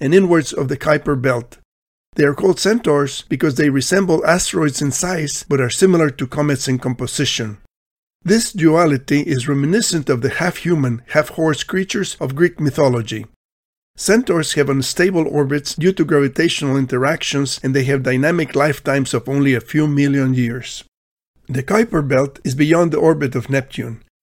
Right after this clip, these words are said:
It is similar to the asteroid belt, but it is far larger,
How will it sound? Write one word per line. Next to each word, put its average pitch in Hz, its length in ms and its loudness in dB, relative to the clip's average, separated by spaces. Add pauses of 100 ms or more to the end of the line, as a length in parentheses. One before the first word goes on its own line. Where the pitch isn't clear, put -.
It 131 100 0
is 135 160 0
similar 208 320 4
to 143 220 -4
the 147 100 4
asteroid 135 480 -2
belt, 151 340 -2
but 139 140 0
it 139 140 -2
is 139 140 -4
far 175 260 2
larger, 143 520 0